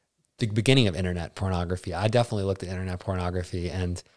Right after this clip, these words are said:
it shaped, as well as, like, I think that created challenging conditions for me with sexuality, as well as drugs and alcohol too, um, are in the mix for many people. D-, I mean, I, I know alcohol was always in the mix with early sexual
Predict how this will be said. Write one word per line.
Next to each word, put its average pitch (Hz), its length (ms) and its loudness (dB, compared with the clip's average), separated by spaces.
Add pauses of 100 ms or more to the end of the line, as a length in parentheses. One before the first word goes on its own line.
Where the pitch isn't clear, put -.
(120)
it 104 100 2
shaped, - 400 6
as 110 180 2
well 117 200 10
as, 113 100 6
like, 107 220 6 (260)
I 110 80 -2
think 120 160 10
that 113 220 8
created 120 380 4 (180)
challenging 113 360 4
conditions 110 440 4
for 123 100 6
me 120 180 8
with 113 120 6
sexuality, 117 600 6
as 101 160 0
well 104 220 8
as 101 220 4 (240)
drugs 104 260 6
and 98 80 0
alcohol - 440 2
too, 90 340 -2 (380)
um, 95 260 0
are 98 60 4
in 98 60 4
the 95 60 4
mix 92 260 4
for 104 120 0
many 113 220 4
people. 92 600 0 (180)
D-, - 100 -2 (100)
I 104 100 -4
mean, 107 320 0
I, 110 80 2
I - 40 4
know 107 340 2 (440)
alcohol 117 380 6
was 104 120 4
always 110 240 6
in 104 80 2
the 101 60 2
mix 101 280 2
with - 120 -8
early 101 220 4
sexual 92 600 0